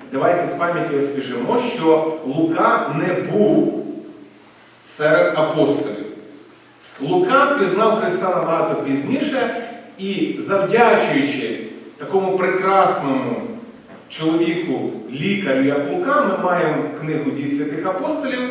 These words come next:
і маємо Євангеліє від Луки. До речі, якщо ви дивитесь чотири Євангелія, ви бачите, що Лука досить детально в подробицях описує, і, напевно, це саме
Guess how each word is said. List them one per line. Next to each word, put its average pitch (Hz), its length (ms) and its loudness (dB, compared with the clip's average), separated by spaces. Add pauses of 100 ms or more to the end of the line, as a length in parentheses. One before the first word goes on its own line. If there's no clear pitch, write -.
(280)
і 254 60 -6
маємо 185 380 0
Євангеліє 151 420 -2
від 143 220 -4
Луки. - 360 -2 (380)
До - 60 -4
речі, - 240 0
якщо 196 280 0
ви - 220 2
дивитесь 180 760 2
чотири 160 360 0
Євангелія, 196 460 6
ви 160 80 4
бачите, 170 800 2 (280)
що - 220 -10
Лука 180 540 4 (320)
досить 160 380 -2
детально 139 840 0
в - 100 -8
подробицях 190 580 -2 (140)
описує, 143 840 0 (420)
і, 139 200 0
напевно, 147 520 4
це 143 200 -6
саме 139 380 0